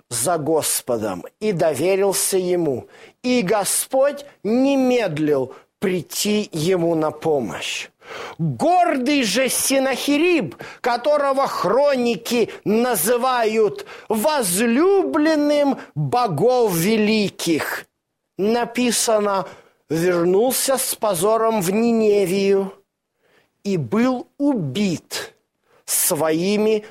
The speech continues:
двумя сыновьями. Вот результат того, какой выбор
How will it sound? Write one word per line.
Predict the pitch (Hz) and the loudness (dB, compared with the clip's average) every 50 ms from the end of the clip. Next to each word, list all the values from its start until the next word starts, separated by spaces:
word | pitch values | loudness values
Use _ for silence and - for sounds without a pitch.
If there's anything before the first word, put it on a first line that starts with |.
| - - | -8 -6
двумя | 151 139 160 131 139 139 139 135 143 151 156 160 165 151 - - | -4 -4 -2 -2 0 0 0 0 0 0 0 0 -2 -4 -8 -8
сыновьями. | - - - - - 165 160 156 156 151 135 120 143 139 139 127 117 107 98 78 - - _ _ _ _ _ _ _ _ _ _ _ _ _ _ _ _ _ _ _ _ _ _ _ _ - | -6 -4 -2 -2 0 0 2 2 2 0 0 -2 -2 -2 0 0 -2 -4 -6 -10 -14 -20 _ _ _ _ _ _ _ _ _ _ _ _ _ _ _ _ _ _ _ _ _ _ _ _ -10
Вот | 139 131 131 185 226 240 233 233 - | -8 -4 -2 0 0 0 -2 -2 -2
результат | 233 226 214 190 180 214 220 208 202 - _ - 143 113 85 - - - - - _ _ _ _ _ _ _ _ _ _ _ _ _ _ _ _ _ | -2 -2 -2 -2 -2 -2 -2 -2 -6 -6 _ -4 -4 -2 -4 -6 -10 -16 -20 -20 _ _ _ _ _ _ _ _ _ _ _ _ _ _ _ _ _
того, | - 180 151 147 127 123 165 185 202 220 220 208 - - _ _ _ _ _ _ _ _ _ _ _ _ _ _ _ _ | -4 -2 -2 -2 -2 0 0 0 2 0 -2 -4 -8 -16 _ _ _ _ _ _ _ _ _ _ _ _ _ _ _ _
какой | - 180 156 - - - 220 226 247 240 | -4 -4 -4 -4 -2 0 2 2 2 0
выбор | 208 180 175 196 202 170 135 110 117 101 87 85 - | -2 -2 0 0 0 0 0 -2 -4 -4 -6 -8 -14